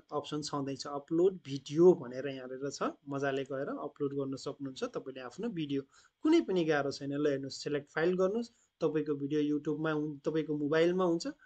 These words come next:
मोबाइलमा सिलेक्ट फाइल गर्नुहोस्, त्यसपछि अपलोड गरिदिनुहोस्। एकदमै सजिलो छ, YouTube च्यानल रेडी भयो। यसरी नै हो सजिलो तरिकाले दुई हजार तेइसमा YouTube च्यानल खोल्ने तरिका।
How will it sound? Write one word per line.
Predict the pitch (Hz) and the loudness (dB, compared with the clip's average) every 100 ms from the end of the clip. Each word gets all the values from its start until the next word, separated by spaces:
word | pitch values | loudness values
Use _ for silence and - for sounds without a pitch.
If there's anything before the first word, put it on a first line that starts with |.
| _ _ 156 | _ _ -2
मोबाइलमा | 151 147 143 | 2 2 2
सिलेक्ट | 143 151 151 151 | -4 -2 -2 -2
फाइल | 156 165 | 0 2
गर्नुहोस्, | 180 190 226 - | 4 2 0 -2
त्यसपछि | 151 147 143 247 | -2 -2 -2 -2
अपलोड | 175 143 147 139 | -4 -2 -4 -2
गरिदिनुहोस्। | 139 131 135 139 - | -4 -4 -10 -10 -2
एकदमै | 233 - _ 196 185 185 | -2 -2 _ -4 0 -2
सजिलो | 185 156 139 143 143 | 0 -2 -2 -2 -2
छ, | 156 | -2
YouTube | 160 143 143 147 143 | -6 -4 -4 -6 -6
च्यानल | 151 147 240 - _ _ _ | -4 -4 -6 -10 _ _ _
रेडी | 147 220 247 240 | 4 6 6 4
भयो। | 185 208 | 6 6
यसरी | - 180 175 170 170 | 2 0 0 0 0
नै | 170 143 | 0 0
हो | 202 - _ _ _ _ - | -2 -4 _ _ _ _ 0
सजिलो | 202 214 262 240 | 2 4 6 6
तरिकाले | 220 180 165 160 151 175 | 6 4 2 0 0 0
दुई | 190 156 | 0 2
हजार | 151 143 147 143 - | 2 2 -2 -2 4
तेइसमा | 196 220 - 185 | 4 4 -4 -2
YouTube | 175 156 160 165 151 - | 0 -2 -4 -4 -4 -4
च्यानल | 156 151 147 | -2 0 -4
खोल्ने | - 156 156 202 285 _ | 0 0 2 0 -2 _
तरिका। | 147 139 180 190 147 | -4 -2 -2 -2 -4